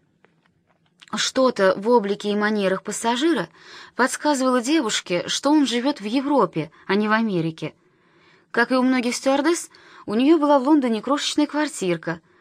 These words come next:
которую она снимала пополам с подругой и которая была очень удобна для свиданий.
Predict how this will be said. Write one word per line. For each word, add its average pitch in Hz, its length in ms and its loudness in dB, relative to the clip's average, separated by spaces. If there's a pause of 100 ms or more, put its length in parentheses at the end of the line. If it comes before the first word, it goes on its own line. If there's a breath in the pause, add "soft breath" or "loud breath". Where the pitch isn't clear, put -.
которую 208 340 0
она 202 140 -2
снимала 196 380 -2
пополам 190 340 0
с - 80 -14
подругой 202 640 -2 (340 loud breath)
и 208 120 -4
которая 277 360 0
была 247 260 0
очень 262 380 0
удобна 247 320 0
для 226 140 -4
свиданий. 202 600 -2